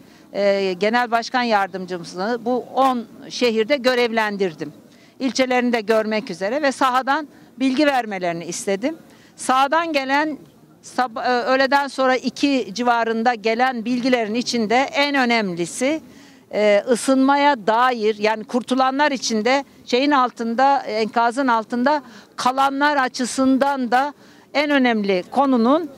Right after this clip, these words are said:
ısınma olduğunu, e, söyledi, e, sahada bulunan arkadaşlarımız. Ve bununla ilgili olarak da Sayın Cumhurbaşkanı Sayın Erdoğan'ı aradım.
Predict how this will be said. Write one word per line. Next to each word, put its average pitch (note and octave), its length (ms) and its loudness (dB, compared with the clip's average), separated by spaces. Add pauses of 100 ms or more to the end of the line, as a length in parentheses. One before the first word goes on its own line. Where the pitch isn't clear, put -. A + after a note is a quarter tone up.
(300)
ısınma C#4+ 500 2
olduğunu, G3 540 -2 (180)
e, F3 360 0
söyledi, A#3 680 0
e, F3+ 500 -4
sahada G#3+ 560 0
bulunan G3+ 280 -2
arkadaşlarımız. F#3+ 1040 -2 (400)
Ve C#4 180 2
bununla D4+ 340 0
ilgili C#4+ 360 0
olarak A#3 420 -2
da C#4 220 0 (380)
Sayın D4 340 0
Cumhurbaşkanı C4 920 0 (120)
Sayın B3 420 0
Erdoğan'ı B3 720 0 (340)
aradım. B3 480 0